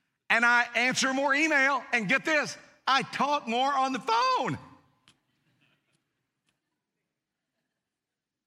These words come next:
But let me tell you about what it's like at my house.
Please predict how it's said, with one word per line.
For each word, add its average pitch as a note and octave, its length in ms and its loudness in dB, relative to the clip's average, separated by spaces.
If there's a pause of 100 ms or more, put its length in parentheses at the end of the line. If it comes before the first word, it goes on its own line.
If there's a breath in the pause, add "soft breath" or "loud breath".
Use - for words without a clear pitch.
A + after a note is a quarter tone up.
(880)
But D3 80 -6
let E3 100 0
me E3+ 60 0
tell F#3+ 160 0
you - 20 2
about F3 160 0
what D#3+ 80 -2
it's D3 140 -4
like D#3+ 100 -2
at D3+ 80 -6
my A2 140 0
house. - 580 -2